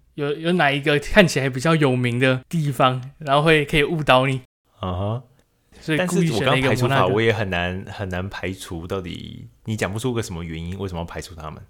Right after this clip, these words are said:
Speaker 1: 嗯，但是你刚刚说土耳其那个最便宜，我觉得，
Speaker 2: 那个
Speaker 1: 我觉得是
Speaker 2: Google One 的样子。
Speaker 1: 对，因为他们，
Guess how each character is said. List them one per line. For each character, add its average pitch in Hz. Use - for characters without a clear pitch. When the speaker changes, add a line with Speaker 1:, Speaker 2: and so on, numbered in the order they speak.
Speaker 1:
嗯， 147
但 254
是 269
你 202
刚 175
刚 190
说 202
土 180
耳 156
其 131
那 151
个 147
最 156
便 131
宜， 120
我 160
觉 143
得， 170
Speaker 2:
那 -
个 175
Speaker 1:
我 170
觉 175
得 190
是 202
Speaker 2:
Google 95
One 92
的 90
样 85
子。 -
Speaker 1:
对， 139
因 240
为 269
他 262
们， 214